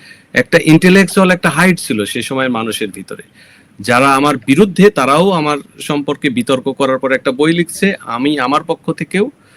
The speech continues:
আমার ভক্তরা একটা বই লিখছে। এইরকম একটা অবস্থার ভিতর দিয়ে কিন্তু আমরা যাচ্ছিলাম।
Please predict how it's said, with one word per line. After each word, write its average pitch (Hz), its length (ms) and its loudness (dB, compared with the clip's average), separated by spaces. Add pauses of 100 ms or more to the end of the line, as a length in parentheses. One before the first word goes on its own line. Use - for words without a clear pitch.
(160)
আমার 143 320 2
ভক্তরা 151 440 0
একটা 131 180 -2
বই 104 220 0
লিখছে। 95 320 -8 (140)
এইরকম 156 400 0
একটা 151 220 -4
অবস্থার 135 360 -4
ভিতর 123 240 -4
দিয়ে 131 160 -4
কিন্তু 139 200 -4
আমরা 131 160 -2
যাচ্ছিলাম। - 520 -6